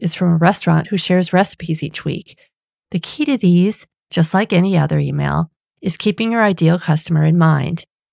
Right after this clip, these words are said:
What do they want or need to learn about? It's probably not your company picnic or your salesperson of the month, so keep that in mind when you put it together. Keeping it relevant is key for keeping them on your list.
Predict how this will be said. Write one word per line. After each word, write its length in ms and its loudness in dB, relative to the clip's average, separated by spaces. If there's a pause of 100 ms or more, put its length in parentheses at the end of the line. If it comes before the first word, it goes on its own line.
(360)
What 140 0
do 80 -2
they 120 0
want 300 0
or 80 -2
need 280 2
to 100 -2
learn 220 0
about? 460 -2 (340)
It's 160 -2
probably 520 2
not 180 0
your 100 -4
company 420 -2
picnic 420 -2
or 80 4
your 100 4
salesperson 720 2
of 80 2
the 80 2
month, 380 0
so 180 0
keep 240 -2
that 200 4
in 100 -2
mind 340 0
when 160 0
you 100 2
put 240 0
it 100 -8
together. 500 -8 (500)
Keeping 280 0
it 120 2
relevant 560 2 (220)
is 120 2
key 220 2
for 140 -2
keeping 340 0
them 140 2
on 120 4
your 120 2
list. 480 -6